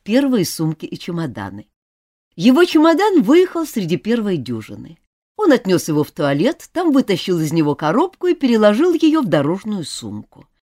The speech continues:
Когда он подошёл к выходу для тех, кому нечего декларировать,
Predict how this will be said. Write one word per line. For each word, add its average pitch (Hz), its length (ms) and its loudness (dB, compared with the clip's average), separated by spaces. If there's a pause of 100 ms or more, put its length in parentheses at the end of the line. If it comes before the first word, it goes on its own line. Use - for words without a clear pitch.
(260)
Когда 175 360 2
он 165 80 0
подошёл 170 460 -2
к - 120 -16
выходу 165 420 0
для 156 220 0
тех, 165 300 -4
кому 156 240 -2
нечего 156 400 0
декларировать, 196 800 -2